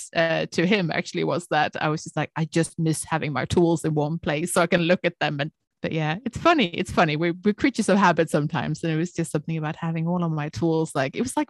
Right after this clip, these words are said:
being reunited with friends, just being able to have them all in, like,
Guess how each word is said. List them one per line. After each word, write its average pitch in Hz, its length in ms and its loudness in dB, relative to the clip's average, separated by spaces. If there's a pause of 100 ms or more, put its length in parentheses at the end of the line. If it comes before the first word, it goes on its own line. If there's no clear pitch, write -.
being 269 260 2
reunited 220 520 2
with 180 200 -2
friends, 175 640 0
just - 280 -4
being 165 160 0
able 156 200 -2
to 160 80 -2
have 151 220 0
them 151 120 0
all 143 240 2
in, 139 140 -2
like, - 160 -6